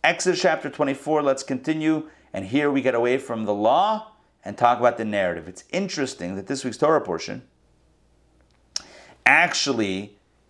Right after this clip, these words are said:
details some elements of the Sinai experience. At the end of Mishpatim, we're talking about some details that are relevant to last week's narrative of the revelation at Sinai.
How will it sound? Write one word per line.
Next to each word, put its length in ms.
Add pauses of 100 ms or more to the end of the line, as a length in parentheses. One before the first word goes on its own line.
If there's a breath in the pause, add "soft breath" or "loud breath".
details 760 (120)
some 380
elements 500
of 160
the 80
Sinai 460
experience. 1000 (360)
At 140
the 220
end 360
of 160
Mishpatim, 800
we're 140
talking 340
about 200
some 180
details 540
that 120
are 80
relevant 580 (300 loud breath)
to 100
last 480
week's 300
narrative 720
of 300
the 80
revelation 580
at 140
Sinai. 340